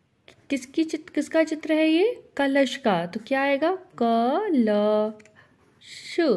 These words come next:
ऐसे ये क्या है? बटन,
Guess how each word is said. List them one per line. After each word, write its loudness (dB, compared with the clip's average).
ऐसे -4
ये 0
क्या 2
है? -2
बटन, 2